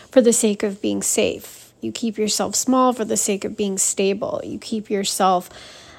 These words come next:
unaligned for the sake of comfort or perceived comfort, perceived safety, perceived stability,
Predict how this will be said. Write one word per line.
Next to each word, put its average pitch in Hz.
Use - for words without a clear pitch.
unaligned 254
for 233
the 220
sake 196
of 180
comfort -
or 214
perceived 214
comfort, -
perceived 202
safety, -
perceived 233
stability, -